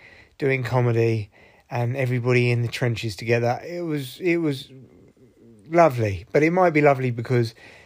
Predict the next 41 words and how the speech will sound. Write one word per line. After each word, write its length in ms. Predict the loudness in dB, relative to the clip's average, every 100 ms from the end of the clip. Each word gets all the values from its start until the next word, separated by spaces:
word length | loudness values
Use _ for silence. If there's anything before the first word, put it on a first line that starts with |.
| _ -2
my 120 | 0
uni 260 | 2 0
friend 320 | 0 0 -2 2
Beth 400 | 2 2 -8 _ _ _ _
turned 300 | -2 0 2
up, 260 | 2 0 -4
and 100 | -2
then 120 | 0 0
her 160 | 0
husband 400 | 0 0 -2 -2
turned 240 | 0 0 0
up, 260 | -2 -4 -18 _ _ _ _ _
and 100 | -4
then 160 | 0 2
we 140 | 2
all 100 | 2
had 140 | 2 0
a 40 |
nice 220 | 0 0
drink 300 | -2 -2 0
afterwards, 600 | 2 2 -2 0 0 0
and 140 | -4 -2
everyone 540 | -2 -2 -2 -4 -6
was 80 | -6
kind 160 | -2 -2
of 100 | -2
enjoying 380 | 0 2 2
the 80 | 0
night. 380 | -2 -4 -6 -10 _ _ _ _ -20 -20 -4
And 380 | -2 0 -2 -4 -2
I 80 |
did 160 | 2 4
a 60 | 4
good 240 | 4 2
set. 320 | 2 6 6
I'm 180 | 2 0
really 200 | 2 0
pleased 420 | 0 2 4 2
that 100 | 0
I 120 | -2 -2
did, 360 | 2 0 0